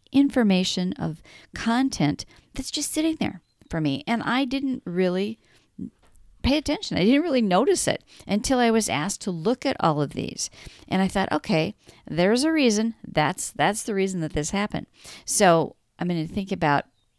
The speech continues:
well, not think about, I'm going to do a book on that. So I would be willing to bet that you are sitting on a gold mine of information too.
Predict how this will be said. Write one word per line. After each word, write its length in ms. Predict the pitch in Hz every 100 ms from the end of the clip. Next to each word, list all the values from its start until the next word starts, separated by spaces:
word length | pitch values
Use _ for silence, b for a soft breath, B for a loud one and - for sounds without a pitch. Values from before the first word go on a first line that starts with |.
| -
well, 140 | -
not 240 | 135 -
think 180 | - 175
about, 240 | 160 139 151
I'm 80 |
going 260 | 147 165 185
to 120 | 147
do 160 | 160 151
a 40 |
book 300 | 156 175 -
on 120 | 147
that. 220 | - - - B B B B B
So 380 | - 277 277 - _ _ -
I 100 | 262
would 160 | 285 262
be 120 | 240
willing 420 | 190 196 170 175
to 120 | 165
bet 380 | 160 143 - - -
that 200 | - 269
you 520 | - 277 370 269 143 -
are 120 | - 165
sitting 400 | - 160 - -
on 260 | 117 110 -
a 120 | 170
gold 360 | 156 170 156 143
mine 220 | 135 127
of 100 | 135
information 580 | 151 165 196 240 - 247
too. 360 | 302 370 240